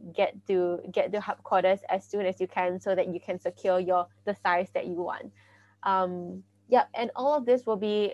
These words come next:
provided to you guys via email. Don't worry about it.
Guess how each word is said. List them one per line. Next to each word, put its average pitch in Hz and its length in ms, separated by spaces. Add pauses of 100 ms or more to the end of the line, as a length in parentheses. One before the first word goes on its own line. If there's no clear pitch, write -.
provided 208 500
to 196 60
you 214 160
guys 190 380
via 190 240
email. 196 420
Don't 185 220
worry 185 240
about 175 320
it. 185 120